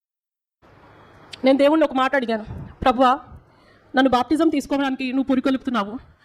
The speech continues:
రెండు వేల పదకొండు మేము నాగ్పూర్లో ఉన్నప్పుడు కాశీ వెళ్ళాము కారులో, మా వారు, నేను, మా అమ్మ, నాన్న,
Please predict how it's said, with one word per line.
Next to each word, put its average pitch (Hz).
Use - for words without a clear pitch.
రెండు 285
వేల 339
పదకొండు 294
మేము 240
నాగ్పూర్లో 269
ఉన్నప్పుడు 240
కాశీ 269
వెళ్ళాము 233
కారులో, 233
మా 214
వారు, 233
నేను, 226
మా 220
అమ్మ, 220
నాన్న, 220